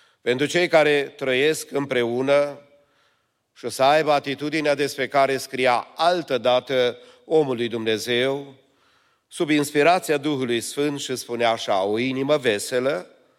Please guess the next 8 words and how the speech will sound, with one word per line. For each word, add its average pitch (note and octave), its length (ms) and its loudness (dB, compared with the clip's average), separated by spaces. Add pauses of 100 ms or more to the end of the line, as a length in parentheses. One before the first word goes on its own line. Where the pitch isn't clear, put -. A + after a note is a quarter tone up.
(340)
este D#3+ 720 2
un E3+ 200 -4
bun D#3 360 -6
leac, G#2+ 420 -2 (560)
dar C#3 240 4
un A#2+ 200 -2
duh F#3+ 280 -4
mâhnit C3 760 -6